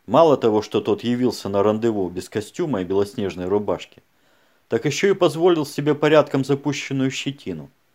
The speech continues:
на некогда до синевы в соответствии с корпоративным этикетом выбритом челе. На сей раз приятели, зачина ради, реформу М В Д обсуждать не стали, а сразу перешли к делам своим скорбным.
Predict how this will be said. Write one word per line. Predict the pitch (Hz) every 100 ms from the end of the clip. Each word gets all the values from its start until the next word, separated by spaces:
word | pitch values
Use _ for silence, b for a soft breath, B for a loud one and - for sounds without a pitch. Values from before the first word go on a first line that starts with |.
| _ _ _ _ _ _ _ _ _ _
на | 117 131 135
некогда | 156 165 143 131 127
до | 123
синевы | - 135 139 165
в | 160
соответствии | - 92 101 95 - 98
с | -
корпоративным | 104 95 110 107 113 101 98 98
этикетом | 104 101 104 95 90
выбритом | 120 135 127 120 113
челе. | - 90 80 71 _ _ _ _ _ _ _ _ _ _ _ -
На | -
сей | - 226
раз | 208 185
приятели, | - 160 170 156 123 117 113 _ _ _ -
зачина | 95 123 - 131 113
ради, | 110 98 92 - _ _ _ -
реформу | 113 120 160 139 131
М | 127
В | 127
Д | 139 170
обсуждать | 139 - 123 123 147 139
не | 135
стали, | - 117 85 76 _ _
а | -
сразу | - 135 170 135
перешли | 127 117 - 156
к | 143
делам | 110 123 120 107
своим | - 104 95
скорбным. | - - 92 78 80